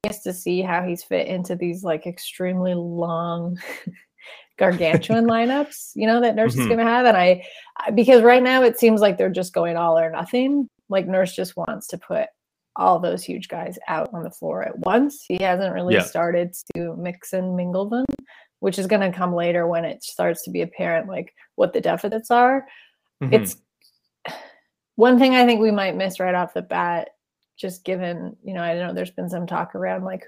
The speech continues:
Speaker 1: who is the obvious shooter? Are there
Speaker 2: Mm-hmm.
Speaker 1: obvious shooters on this team? Um, I don't know that Gary has those little bursts that Powell did, at least
Speaker 2: Mm-hmm.
Speaker 1: not that we've seen yet. Not to, like,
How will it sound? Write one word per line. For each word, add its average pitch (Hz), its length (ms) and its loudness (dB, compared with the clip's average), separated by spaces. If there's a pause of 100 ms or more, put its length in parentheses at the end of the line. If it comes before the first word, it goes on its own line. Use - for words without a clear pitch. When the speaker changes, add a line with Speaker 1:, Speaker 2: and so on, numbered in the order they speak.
Speaker 1:
who 214 140 2
is 185 120 2
the 180 140 2
obvious 190 380 -4
shooter? 208 500 0 (600)
Are 202 140 6
there 208 160 6
Speaker 2:
Mm-hmm. 196 80 6
Speaker 1:
obvious 196 300 2
shooters 190 260 -2
on 185 160 -4
this 175 160 -8 (200)
team? 247 320 -4 (480)
Um, 185 480 -4 (380)
I 214 120 4
don't 220 180 10
know 208 120 4
that 196 240 -2
Gary 185 680 0 (280)
has 180 320 -4
those 180 220 -4
little 185 160 0
bursts 175 460 -6
that - 160 -4
Powell 214 360 4
did, 311 340 0 (240)
at 208 120 2
least 196 260 -2
Speaker 2:
Mm-hmm. 120 400 -4
Speaker 1:
not 190 240 -4
that 175 140 2
we've 185 160 -2
seen 175 240 -8
yet. 202 240 -2
Not 247 200 0
to, 226 120 0
like, 165 340 -2